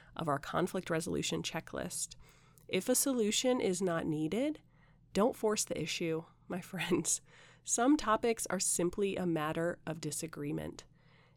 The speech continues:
and it's okay. We don't have to agree about every single thing that's gonna come up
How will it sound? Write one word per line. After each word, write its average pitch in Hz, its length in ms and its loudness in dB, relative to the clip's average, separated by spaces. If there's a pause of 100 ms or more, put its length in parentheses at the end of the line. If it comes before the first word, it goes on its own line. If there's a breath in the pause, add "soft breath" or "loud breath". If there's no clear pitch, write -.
(140)
and 180 160 4
it's 175 180 0 (180)
okay. 170 760 0 (340)
We 175 140 2
don't 160 300 2
have 185 200 -6
to - 160 -6
agree 175 400 -2
about 156 380 -2
every 175 640 -2
single 156 760 0
thing 175 420 0
that's 160 200 -4
gonna 160 200 -4
come 165 300 0
up 143 220 0